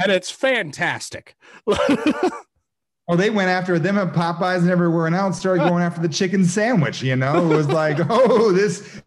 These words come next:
Speaker 2: this is getting dirty now."
Speaker 1: <laughs> But that's a good example. Polarization is powerful.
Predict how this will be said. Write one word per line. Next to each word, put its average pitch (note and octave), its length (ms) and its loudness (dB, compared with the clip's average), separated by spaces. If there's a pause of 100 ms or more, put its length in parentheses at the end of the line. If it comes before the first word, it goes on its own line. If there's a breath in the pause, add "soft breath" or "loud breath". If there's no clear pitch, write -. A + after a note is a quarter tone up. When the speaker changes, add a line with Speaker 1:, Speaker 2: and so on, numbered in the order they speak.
Speaker 2:
this F3+ 160 0
is B3 80 -2
getting D3+ 320 0
dirty E3 380 0
now." A#2 480 -4
Speaker 1:
<laughs> - 760 -10 (880 loud breath)
But A3 180 0
that's C4 320 0
a D4 60 0
good B3+ 180 0
example. A#3 460 0
Polarization G#3 1120 2
is G3+ 320 0
powerful. E3+ 680 -2